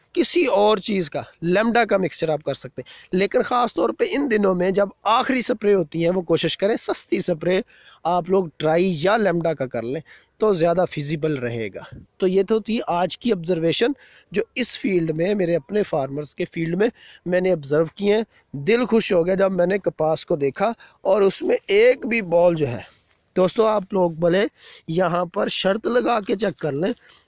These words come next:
एक भी बॉल आपको ऐसा नहीं मिलेगा जिसको पिंक के गुलाबी सुंडी ने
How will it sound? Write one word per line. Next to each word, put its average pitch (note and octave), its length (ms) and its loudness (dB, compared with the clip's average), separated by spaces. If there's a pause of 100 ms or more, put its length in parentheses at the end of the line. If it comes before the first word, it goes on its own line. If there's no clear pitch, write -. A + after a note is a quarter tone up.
(180)
एक A#3 320 4
भी B3 140 -2
बॉल F#3+ 340 4
आपको F3 380 0
ऐसा F#3 220 0
नहीं G3+ 160 0
मिलेगा D#3+ 500 2 (360)
जिसको F3 520 -2
पिंक F#3 420 -2 (1200)
के F3 220 2
गुलाबी D#3+ 360 0
सुंडी D#3+ 360 -2
ने F#3+ 180 2